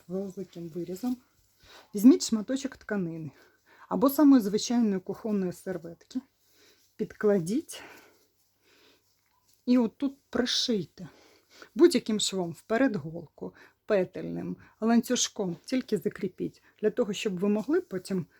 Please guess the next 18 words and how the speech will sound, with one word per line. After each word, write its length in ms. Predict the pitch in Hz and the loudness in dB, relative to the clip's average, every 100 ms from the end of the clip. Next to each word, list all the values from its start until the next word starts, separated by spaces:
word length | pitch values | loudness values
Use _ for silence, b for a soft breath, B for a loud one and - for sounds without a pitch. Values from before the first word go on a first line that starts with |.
| b - | b -4
закрити 460 | 208 - 226 214 | -4 -2 -4 -4
отут 300 | 185 180 - | -6 -10 -8
верхівочку. 760 | 175 - - 180 - - - 170 B B B B B _ _ _ _ - - _ _ _ _ - - 143 B B B _ _ _ _ - - B B B B 214 | -6 -6 -8 -10 -10 -14 -14 -20 B B B B B _ _ _ _ -20 -20 _ _ _ _ -18 -14 -14 B B B _ _ _ _ -20 -20 B B B B -2
Якщо 280 | 240 - | 0 4
у 40 | 311 | 4
вас 120 | 269 | 4
такий 280 | 226 - 202 | 0 -8 -12
круглий 560 | - 190 143 214 269 - - | -6 -6 -2 -4 -4 -8 -10
отвір, 380 | 247 - 285 - B B _ _ _ b b b b _ | -10 -4 -6 -6 B B _ _ _ b b b b _
складаємо 840 | - - 240 240 208 208 180 185 | -12 -2 2 2 2 0 0 0
разом 540 | 185 185 - 175 226 - B B _ | 0 -2 -4 -4 -4 -4 B B _
по 140 | 320 | 0
лицевій 600 | 359 208 - 202 190 190 | 2 2 0 -6 -2 -4
так 240 | 185 175 - | -4 -10 -14
стороні 540 | - 190 202 214 339 B B B - | -14 -6 0 0 0 B B B -6
і 180 | 269 - | -6 -6
закріплюємо 800 | 180 220 - 285 403 220 185 175 | -4 -4 0 -2 -2 -2 -4 -4
тут 180 | - | -6